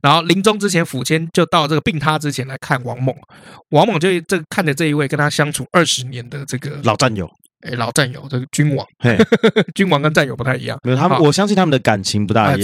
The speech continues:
Speaker 1: 是真的，倒是，这倒是真的。呃，相处了二十年，一直对他深信不疑。不管今天你怎么做，他永远护着你。
Speaker 2: 弟弟。
Speaker 1: 对。但是人家也帮你统一了北方，这倒是真的啦。<laughs>
Speaker 2: 弟弟，你要去哪里？
Speaker 1: 哦，对。那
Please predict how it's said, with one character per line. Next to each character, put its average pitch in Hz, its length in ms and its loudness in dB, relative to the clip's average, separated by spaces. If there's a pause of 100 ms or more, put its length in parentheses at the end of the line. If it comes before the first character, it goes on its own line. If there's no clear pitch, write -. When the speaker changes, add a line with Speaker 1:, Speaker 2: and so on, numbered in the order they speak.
Speaker 1:
是 92 40 2
真 135 160 2
的， 127 220 -8
倒 156 160 2
是， - 160 -6
这 165 100 4
倒 139 140 2
是 127 120 -8
真 123 200 -4
的。 127 100 -10 (440)
呃， - 100 -14 (160)
相 247 180 2
处 156 120 2
了 143 100 0
二 214 140 4
十 131 160 -6
年， 123 200 -8
一 180 60 -2
直 139 240 -4
对 156 140 4
他 135 120 0
深 135 220 0
信 135 160 -2
不 127 160 -4
疑。 104 80 -12 (400)
不 247 60 2
管 165 160 2
今 170 120 -2
天 180 160 0
你 147 120 0
怎 143 100 0
么 123 120 -10
做， 127 180 -4
他 147 160 -2
永 131 160 0
远 123 100 -6
护 139 180 -2
着 120 120 -10
你。 - 60 -20 (200)
Speaker 2:
弟 165 140 4
弟。 98 180 -4 (640)
Speaker 1:
对。 120 140 2 (500)
但 180 140 2
是 190 100 -2
人 151 160 0
家 170 160 2
也 139 200 0
帮 156 200 0
你 139 100 -2
统 123 200 -6
一 139 40 2
了 139 80 4
北 110 160 -2
方， 127 140 -4
这 131 80 0
倒 127 100 0
是 127 120 -6
真 127 180 -6
的 123 80 -12
啦。 - 80 -16 (440)
<laughs> 220 420 0
Speaker 2:
弟 190 100 2
弟， 117 140 -2 (140)
你 127 120 2
要 127 80 2
去 120 140 -6
哪 95 140 -6
里？ 98 120 -8 (220)
Speaker 1:
哦， 120 240 0
对。 127 160 2 (520)
那 190 160 2